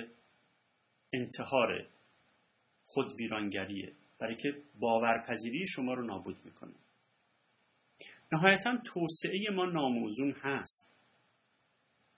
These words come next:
و باید در موزونیش بکوشیم، درسته،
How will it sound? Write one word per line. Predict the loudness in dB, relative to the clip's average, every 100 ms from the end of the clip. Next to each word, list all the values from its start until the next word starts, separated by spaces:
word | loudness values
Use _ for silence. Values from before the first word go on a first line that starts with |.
| _ _ _ _
و | 4
باید | 4 6
در | 6 4 0 -12
موزونیش | -6 -2 -2 0 2 2 4 2
بکوشیم، | 0 -2 -2 -2 -10 -20 _
درسته، | -6 -4 -4 -8